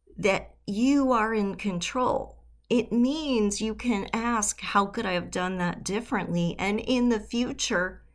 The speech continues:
you can choose to take different actions and get a different outcome. Rather than being in judgment, just have empathy for yourself,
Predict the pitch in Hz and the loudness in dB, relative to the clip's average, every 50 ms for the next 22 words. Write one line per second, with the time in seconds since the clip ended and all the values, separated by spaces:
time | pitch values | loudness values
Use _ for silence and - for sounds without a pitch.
0 | _ _ _ - 214 262 277 262 - - - 277 240 233 208 - - - - 311 | _ _ _ 2 4 4 4 4 0 -8 -4 -2 -2 0 0 0 0 2 2 2
1 | 320 302 269 233 - - - 214 208 - - - 320 320 302 254 - - - _ | 0 0 -2 -4 -6 -6 -8 -8 -6 -8 -10 -8 -4 -2 0 0 -2 -4 -10 _
2 | _ _ _ _ _ _ 190 - 302 302 269 277 285 262 - - 254 277 381 370 | _ _ _ _ _ _ -2 -2 0 0 0 0 0 0 -2 -4 -4 -4 -4 -6
3 | - - - - 190 175 170 165 170 190 208 - - - - _ _ _ _ _ | -4 -2 0 0 2 2 2 0 0 0 -2 -2 -4 -6 -20 _ _ _ _ _
4 | - 254 254 247 254 254 254 254 254 - - - _ _ _ _ _ 202 208 190 | 0 2 4 4 6 4 4 4 2 -2 -6 -12 _ _ _ _ _ -2 0 0
5 | 185 - - - - 220 185 165 165 165 170 - 175 170 165 - - - 226 247 | 0 -2 0 -2 -2 -2 -2 -4 -4 -6 -6 -4 -4 -4 -4 -4 -4 0 2 2
6 | 254 240 - - - 196 170 - - - - - _ _ _ _ _ _ _ - | 2 0 -4 -6 -4 -4 -4 -4 -6 -10 -18 -20 _ _ _ _ _ _ _ -6
7 | 180 208 240 240 220 277 311 311 330 320 311 294 285 269 254 254 254 226 240 240 | -2 2 4 4 6 6 4 2 2 -2 -2 0 0 0 2 2 2 2 2 2
8 | 233 233 233 226 220 220 220 220 196 175 165 180 202 208 220 226 208 202 208 202 | 2 2 0 0 0 0 0 0 0 -2 -2 0 2 2 2 2 2 2 2 2
9 | 170 - - - - - - - - - _ _ _ _ _ _ _ _ _ _ | 0 -2 -4 -8 -10 -10 -12 -12 -12 -12 _ _ _ _ _ _ _ _ _ _
10 | _ _ _ _ _ _ _ _ _ _ - - 240 233 226 226 226 220 - - | _ _ _ _ _ _ _ _ _ _ -2 0 2 2 0 0 -2 -4 -4 -4
11 | - _ - - - - 214 208 196 180 185 185 - - - - - - 180 214 | -6 _ -16 -12 -6 -4 -2 0 2 2 0 0 -4 -8 -16 -10 -2 0 0 0
12 | 226 269 277 - - 214 208 202 - - 180 185 170 175 170 170 170 - - - | 0 0 -2 0 -2 -2 -2 -2 0 0 0 0 0 -4 -4 -4 -4 -4 -4 -4
13 | 170 170 170 170 165 - | -4 -4 -4 -4 -6 -10